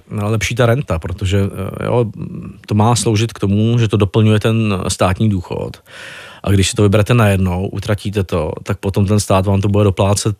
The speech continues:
eh, tou superdávkou prostě, jo. Takže když ten stát to podporuje, eh, stojí ta podpora veřejná dneska sedmnáct miliard ročně, tak by měl podle mě vynutit to, aby to sloužilo jako, jako důchodový produkt, jo. A, eh, tam je jako paradoxní,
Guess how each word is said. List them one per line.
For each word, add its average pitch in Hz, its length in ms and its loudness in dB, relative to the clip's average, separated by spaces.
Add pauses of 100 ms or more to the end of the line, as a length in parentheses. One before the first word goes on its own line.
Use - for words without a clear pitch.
eh, 101 600 0
tou 113 140 0
superdávkou 95 640 -2
prostě, - 280 -6
jo. - 160 -8 (100)
Takže 95 380 2 (600)
když 104 180 0
ten 113 100 2
stát 101 260 2
to - 80 0
podporuje, 90 580 0
eh, 95 720 0
stojí 101 380 2
ta 98 140 -2
podpora 113 400 0
veřejná 90 500 2
dneska 95 320 -4
sedmnáct 98 460 0
miliard 98 360 0
ročně, - 300 -6 (720)
tak 92 120 2
by 98 100 4
měl 95 140 4
podle 95 200 0
mě 104 100 6
vynutit 98 480 0
to, 101 100 0
aby 95 140 0
to 107 120 -2
sloužilo 101 440 0
jako, 98 540 0
jako 98 420 -2
důchodový 101 380 2
produkt, 98 400 -4
jo. 55 140 -6 (160)
A, 92 240 2 (260)
eh, 87 280 -4 (720)
tam - 140 -2
je 90 60 4
jako 92 120 0
paradoxní, 104 720 2